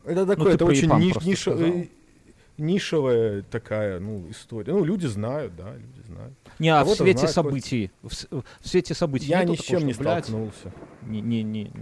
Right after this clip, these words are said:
Speaker 2: типа, не будем
Speaker 1: Мне,
Speaker 2: работать
Speaker 1: ну, так а
Speaker 2: с
Speaker 1: мне-то чё? Я работаю на компанию, они знают, кто я, что. Не будут же меня увольнять. Тем более,
Speaker 2: Не-не-не,
Speaker 1: что они
Speaker 2: я имею в виду,
Speaker 1: понимают, что
Speaker 2: там,
Speaker 1: в этом
Speaker 2: э,
Speaker 1: или
Speaker 2: э,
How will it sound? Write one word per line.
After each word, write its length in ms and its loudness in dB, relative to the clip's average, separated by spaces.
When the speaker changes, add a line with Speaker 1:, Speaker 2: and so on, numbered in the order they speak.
Speaker 2:
типа, 160 -10
не 160 6
будем 280 0
Speaker 1:
Мне, 80 2
Speaker 2:
работать 500 2
Speaker 1:
ну, 80 2
так 160 0
а 80 4
Speaker 2:
с 40 4
Speaker 1:
мне-то 320 2
чё? 340 -4
Я 220 4
работаю 500 0
на 80 -4
компанию, 760 -4
они 220 -2
знают, 520 0
кто 260 -6
я, 160 -4
что. 240 -10
Не 100 -2
будут 160 -2
же 80 0
меня 220 2
увольнять. 580 -4
Тем 100 -4
более, 220 0
Speaker 2:
Не-не-не, 200 0
Speaker 1:
что 60 0
они 100 2
Speaker 2:
я 100 6
имею 20 4
в 60 0
виду, 140 4
Speaker 1:
понимают, 220 2
что 120 -14
Speaker 2:
там, 140 2
Speaker 1:
в 80 -2
этом 240 -8
Speaker 2:
э, 80 -8
Speaker 1:
или 180 -8
Speaker 2:
э, 720 -16